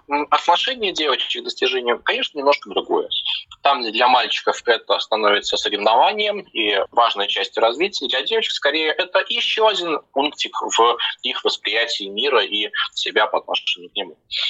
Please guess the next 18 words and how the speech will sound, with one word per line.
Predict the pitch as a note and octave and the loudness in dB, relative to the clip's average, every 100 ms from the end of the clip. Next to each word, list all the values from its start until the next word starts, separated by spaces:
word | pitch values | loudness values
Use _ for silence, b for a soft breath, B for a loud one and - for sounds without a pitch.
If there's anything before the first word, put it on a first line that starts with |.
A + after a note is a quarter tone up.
| B B B - | B B B 2
Поэтому | D#3 A3 G#3+ G3 F#3+ D3 A2+ | 2 2 2 2 4 2 0
всё-таки, | - D#3+ D3+ D3 C#3+ C3 | -2 -2 0 0 -2 0
э, | B2+ A#2+ A#2+ B2 B2 | 2 4 6 6 4
м, | B2+ A#2+ A#2 | -4 -6 -4
что | - D3 | -4 -2
касается | C3+ C#3+ C#3 C3+ | 0 2 0 -2
девочек, | C3 D#3 F3 - C3 | -2 0 0 -2 -6
к | - | -4
ним | D3 D3 | 0 2
очень | C3+ - C3 | 2 0 2
важно | C3+ C#3 B2+ | 4 4 0
прислушиваться, | A#2 A#2 - D3 - B2 A#2+ - | -2 -4 0 -2 0 0 0 -2
чего | - - B2+ C#3 | -2 -2 2 2
именно | C3+ C3 A#2+ G#2 G#2 | 2 -2 0 2 4
они | G#2 A2 | 2 0
хотят | G#2 G2+ - F#2+ | -2 -2 -2 -4
в | - | -4
тот | - G#2+ | -4 -4